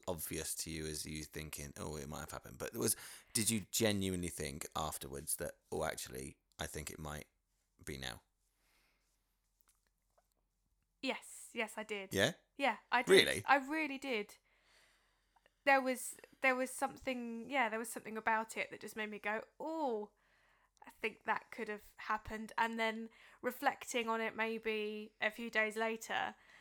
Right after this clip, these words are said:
Speaker 2: I did look at the timings of things and think, "Well, <laughs> we may have just timed that
Speaker 1: Oh.
Speaker 2: perfectly well."
Speaker 1: Oh, you, you mean it like a,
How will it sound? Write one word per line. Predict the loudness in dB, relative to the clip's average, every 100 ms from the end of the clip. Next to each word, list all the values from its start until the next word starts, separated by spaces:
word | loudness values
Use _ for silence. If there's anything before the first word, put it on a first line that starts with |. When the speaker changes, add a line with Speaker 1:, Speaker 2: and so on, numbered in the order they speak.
| -2
Speaker 2:
I | -2
did | 0 -4 -4
look | -6 -6
at |
the | -12
timings | 0 4 4 2 -8 -12
of | -10
things | -6 -6 -8 -12 -12 -10
and | -12 -4
think, | -4 -4 -10 -20 _ _ _ _ _ -12
"Well, | -2 2 2 2 -4 -10 -6
<laughs> | -8 -8 -16 -20 -20 -20 _ -20 -14 -8
we | -4
may | 0 -2
have | -2
just | -6 -4
timed | 4 4 4 4
that | 6 6 2 10
Speaker 1:
Oh. | 12 12 12 10
Speaker 2:
perfectly | 6 4 -4 -2
well." | -2 -2 -2 4
Speaker 1:
Oh, | 4
you, | 4 -2
you | -2 0
mean | 2 0
it | 2
like | 2 2
a, | 0 0